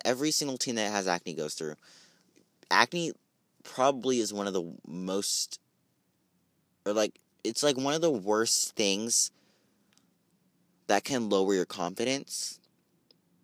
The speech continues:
Like, you're, like, you're feeling yourself one day, right? And you see a pimple pop up, your day is instantly ruined.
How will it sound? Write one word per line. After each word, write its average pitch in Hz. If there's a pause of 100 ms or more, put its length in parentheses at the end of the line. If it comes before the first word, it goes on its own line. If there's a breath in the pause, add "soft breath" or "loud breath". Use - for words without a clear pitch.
(600)
Like, 101 (1500 soft breath)
you're, 113
like, 123
you're 143
feeling 131
yourself 113
one 92
day, 82
right? 80 (200)
And 117
you 113
see 123
a 104
pimple 107
pop 92
up, 87
your 104
day 107
is 101
instantly 92
ruined. 73